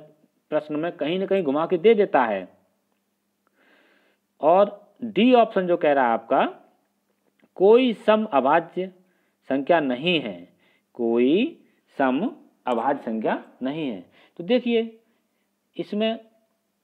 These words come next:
सम संख्या होती है आपकी दो, और दो को हम अभाज्य संख्या भी कहते हैं। ये कह रहा है नहीं होती है,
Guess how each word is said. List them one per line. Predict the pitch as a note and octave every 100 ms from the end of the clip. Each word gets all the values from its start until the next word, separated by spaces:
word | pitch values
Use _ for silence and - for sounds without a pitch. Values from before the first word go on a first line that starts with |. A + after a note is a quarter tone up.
| _ _ _ -
सम | G#3+ A3+
संख्या | - F#3 F#3 G3+ G#3
होती | F3+ F3+ G3
है |
आपकी | F#3+ F#3 G#3+
दो, | F3+ F#3+ A#2+ F#2 - _ _ _ _ _ _ _ _ _ -
और | D#3
दो | D3+ F#3+
को | G3
हम | F#3 G3+
अभाज्य | D#3+ C#3 B2 A#2+
संख्या | B2 C#3+
भी | D3
कहते | D#3+ E3 E3+ E3
हैं। | E3 E3 _ _ _ _ _ _ _ -
ये | D#3
कह | F#3 F#3
रहा | F3
है | C#3
नहीं | A#2+ D#3+
होती | G#3 G#3 B3
है, | G3 G#2 -